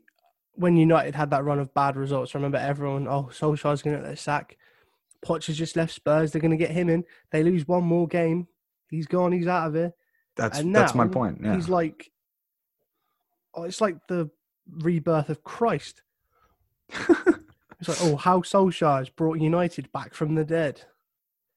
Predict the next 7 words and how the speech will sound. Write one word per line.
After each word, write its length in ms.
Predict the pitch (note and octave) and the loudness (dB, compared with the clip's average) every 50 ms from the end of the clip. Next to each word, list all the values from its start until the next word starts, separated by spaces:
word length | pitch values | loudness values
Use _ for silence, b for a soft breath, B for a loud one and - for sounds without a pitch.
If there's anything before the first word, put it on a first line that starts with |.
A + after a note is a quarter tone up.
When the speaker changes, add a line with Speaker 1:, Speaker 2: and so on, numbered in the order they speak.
| _ _ _ | _ _ _
Speaker 1:
They 100 | D#3+ D3+ | -4 -4
play 240 | - - F3 E3+ F3 | 0 0 2 2 2
like 220 | F3 F3 D#3+ E3 | 2 0 -2 -2
the 80 | E3+ F3 | -2 0
United 560 | E3+ F3+ F3 E3+ D#3 D3+ D3 - - D#3 D#3+ | 2 2 2 2 2 2 0 -2 -4 -4 -4
of 120 | E3+ D#3 | -4 -2
yesteryear." 680 | E3+ F#3+ G3 - - - - D3+ D3 C#3 B2+ A#2+ - | -2 -4 -4 -4 -6 -6 -6 -4 -4 -4 -6 -8 -10